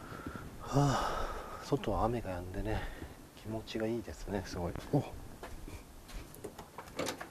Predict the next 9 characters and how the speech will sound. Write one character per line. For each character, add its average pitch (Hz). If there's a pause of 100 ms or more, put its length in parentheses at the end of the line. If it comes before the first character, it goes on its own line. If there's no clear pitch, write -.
(1300)
や 95
べ 101
や 87
べ。 80
ち -
ょ -
っ -
と 101
ね、 87